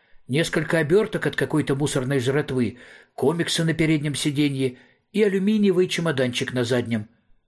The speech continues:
Роберт сразу его узнал. Он раньше носил в таком свою камеру. Теперь же камеру он продал, а чемодан дал попользоваться сквозняку.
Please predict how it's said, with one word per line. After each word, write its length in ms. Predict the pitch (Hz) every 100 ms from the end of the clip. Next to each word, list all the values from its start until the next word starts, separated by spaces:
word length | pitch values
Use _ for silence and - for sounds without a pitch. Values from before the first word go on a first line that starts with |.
| _ _
Роберт 460 | 185 175 147 147 -
сразу 400 | 160 151 117 113
его 220 | 113 113
узнал. 480 | 104 117 107 92 - _ _ _ _
Он 280 | - 208 196
раньше 400 | 180 214 165 180
носил 440 | 180 180 - 196 160
в 80 |
таком 500 | - 170 185 196 175 -
свою 400 | - 165 180 190
камеру. 520 | 185 139 107 98 98 _ _ _ _ _ _
Теперь 520 | - 123 120 131 170
же 300 | 151 165 160 - _ _ _ - -
камеру 460 | 175 196 160 135
он 160 | 120 104
продал, 580 | - 139 165 175 160 156 _ _ _
а 120 | -
чемодан 720 | - 156 151 131 156 190 165
дал 260 | 131 160 185
попользоваться 720 | - 135 160 143 147 143 170
сквозняку. 760 | - 160 151 180 185 127 -